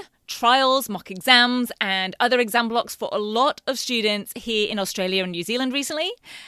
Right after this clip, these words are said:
And if you're in the U K or international schools, then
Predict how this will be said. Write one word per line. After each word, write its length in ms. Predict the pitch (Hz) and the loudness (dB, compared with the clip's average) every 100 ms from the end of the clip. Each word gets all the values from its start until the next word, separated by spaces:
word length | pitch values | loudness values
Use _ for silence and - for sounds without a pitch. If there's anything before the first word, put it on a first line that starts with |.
| - | 2
And 240 | 285 370 440 | 4 4 2
if 120 | - | -2
you're 100 | 285 | 0
in 80 | 269 | 0
the 80 | 233 | 0
U 100 | 202 | -2
K 340 | - 185 254 | 0 0 0
or 280 | - 214 202 | 0 0 0
international 420 | 220 196 185 226 | -2 -4 -4 -6
schools, 420 | 208 269 311 349 - | -6 -4 -4 -4 -6
then 400 | 196 226 247 254 | -2 6 6 6